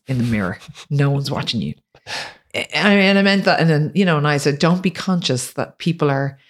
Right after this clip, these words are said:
people are, everyone's just interested in themselves. Everyone is there for their thing. So you have to just push yourself forward and go, 'Yeah, I'm gonna try it.'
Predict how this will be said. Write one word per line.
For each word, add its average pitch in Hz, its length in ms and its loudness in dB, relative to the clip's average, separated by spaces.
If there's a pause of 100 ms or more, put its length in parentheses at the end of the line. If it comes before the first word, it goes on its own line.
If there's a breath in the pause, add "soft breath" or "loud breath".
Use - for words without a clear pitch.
(140)
people 233 220 -6
are, 214 260 0 (240)
everyone's 285 280 0
just - 100 -2
interested 208 360 -2
in 127 60 -6
themselves. 139 580 -4 (420)
Everyone 196 260 2 (280)
is 143 100 -4
there 143 260 0
for 139 160 -10
their 139 260 -2
thing. 123 400 -4 (280 loud breath)
So - 140 -4
you 170 160 2
have 180 240 -4
to 170 120 -8
just 151 240 -6
push - 240 -6
yourself 131 280 -6
forward 131 360 -4
and 131 100 -4
go, 123 260 -4 (200)
'Yeah, - 220 -4
I'm 160 60 -4
gonna 139 120 -2
try 123 200 -6
it.' - 180 -10